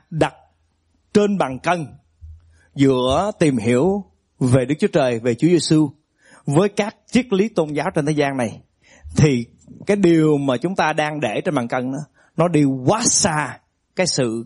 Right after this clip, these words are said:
cái cân nặng của lời của Đức Chúa Trời, nó nặng quá xa đối với các triết lý tôn, tôn giáo trên thế gian này." Cái problem của nhiều người á là họ đi vào những cái, cái, um, cái tài liệu,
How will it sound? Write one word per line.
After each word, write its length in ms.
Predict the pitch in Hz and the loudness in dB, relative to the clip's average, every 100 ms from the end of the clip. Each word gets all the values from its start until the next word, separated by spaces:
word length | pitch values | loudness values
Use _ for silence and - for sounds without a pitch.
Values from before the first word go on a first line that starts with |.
| - | -6
cái 100 | 196 | -4
cân 340 | - 170 170 | -2 -2 -2
nặng 480 | 147 - 117 120 - - | -2 -6 -10 -10 -10 -8
của 240 | 117 110 | -4 0
lời 300 | 151 143 127 | 2 2 0
của 120 | 120 | 0
Đức 80 | 143 160 | 0 0
Chúa 60 | 190 | 0
Trời, 300 | 147 117 113 - - - | -2 -2 -6 -10 -20 -4
nó 120 | 180 | -2
nặng 420 | 202 147 110 131 139 | 0 -2 -4 -4 -2
quá 240 | 160 220 | 0 0
xa 560 | - - - 220 196 175 | -2 -2 0 0 0 -2
đối 180 | 160 196 | -2 -2
với 200 | 175 196 | 0 -2
các 220 | 196 208 - | -2 -6 -4
triết 140 | 175 | -4
lý 120 | 175 | -2
tôn, 380 | 175 135 - 139 - | -2 -2 -4 -12 -6
tôn 120 | - 131 | 0 0
giáo 140 | 139 | 0
trên 160 | 143 127 | -2 0
thế 60 | |
gian 180 | 131 110 | 0 -2
này." 140 | 101 - _ _ - - - - - | -8 -16 _ _ -20 -20 -20 -8 -2
Cái 100 | 208 - | -2 2
problem 540 | 151 233 277 254 160 | 2 4 2 2 0
của 140 | - 165 | 0 2
nhiều 220 | 202 156 | 4 4
người 300 | 139 131 123 | 4 2 2
á 80 | 180 _ - - - | -2 _ -20 -14 -2
là 260 | 135 139 | 0 0
họ 640 | 127 117 113 110 117 127 127 | -2 -2 -2 0 -2 -4 -4
đi 280 | 170 156 165 | 2 2 2
vào 480 | 147 123 123 123 117 | 2 0 0 0 -2
những 300 | 117 110 - | -4 -4 -4
cái, 460 | 143 151 202 233 - _ _ _ _ _ _ _ _ - | -2 -2 -4 -6 -12 _ _ _ _ _ _ _ _ -2
cái, 240 | 160 175 | 0 2
um, 440 | 156 139 131 127 - | 0 0 -2 -4 -2
cái 80 | 196 | -2
tài 140 | 156 120 | -2 -2
liệu, 520 | 117 113 113 120 | 0 2 2 -2